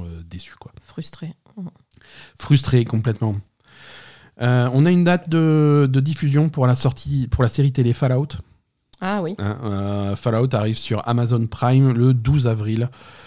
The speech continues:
Speaker 2: D'accord.
Speaker 1: deux mille vingt-quatre. Euh, ça risque d'être pas mal.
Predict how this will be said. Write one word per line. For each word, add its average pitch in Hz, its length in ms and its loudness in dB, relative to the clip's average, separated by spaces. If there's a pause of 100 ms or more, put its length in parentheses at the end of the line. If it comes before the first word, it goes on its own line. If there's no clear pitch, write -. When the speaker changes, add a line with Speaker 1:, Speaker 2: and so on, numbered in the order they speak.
(180)
Speaker 2:
D'accord. 185 220 -2
Speaker 1:
deux 131 60 10
mille 127 80 8
vingt-quatre. 123 580 2
Euh, 101 520 -2
ça 143 160 2
risque 165 200 4
d'être 160 200 2
pas 160 100 4
mal. 151 300 4